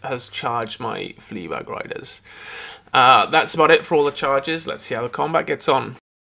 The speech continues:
So the Redemption Knights, despite regenerating two wounds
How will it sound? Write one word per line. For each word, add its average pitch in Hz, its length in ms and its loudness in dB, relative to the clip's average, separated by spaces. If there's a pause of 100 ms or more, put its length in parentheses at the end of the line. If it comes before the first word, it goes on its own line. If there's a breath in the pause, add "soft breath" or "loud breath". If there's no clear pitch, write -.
(1200)
So 180 320 0
the 165 580 2
Redemption 156 760 0
Knights, - 560 0
despite - 520 0
regenerating 156 760 -2
two 190 340 -6
wounds 185 580 -2